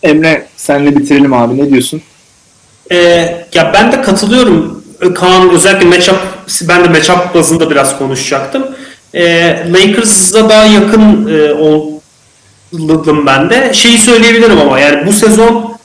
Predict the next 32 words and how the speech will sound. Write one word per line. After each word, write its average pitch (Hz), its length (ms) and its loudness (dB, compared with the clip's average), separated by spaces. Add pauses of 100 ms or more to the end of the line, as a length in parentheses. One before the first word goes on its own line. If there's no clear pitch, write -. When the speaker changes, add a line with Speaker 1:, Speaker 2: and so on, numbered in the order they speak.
(680)
Speaker 2:
e, 165 680 2 (460)
tek 220 220 0
maç 202 200 2
oynayacaklar. 151 720 0
Dolayısıyla 175 460 0
yani 175 180 0 (440)
bu 185 220 -4
no-, 185 220 2
normal 185 280 4
season'da 180 560 0
izleyeceğimiz 175 520 -2
tek - 280 -2
Lakers 151 380 -2
Bucks 143 280 0
maçı. 147 300 -4
Dolayısıyla 202 600 -2
Lakers'ın 202 480 -2
bu 190 60 -2
maça 196 520 -2 (360)
ben, 185 280 0
e, 180 260 0
konsantre 185 580 0
çıkacağını, 139 760 -2 (320)
e, 131 280 -2
düşünüyorum. 151 540 0
Çünkü 175 260 0
LeBron 175 340 2
için 202 300 0
iyi 190 180 0
bir 151 120 0
fırsat - 600 -6
bu. - 260 -2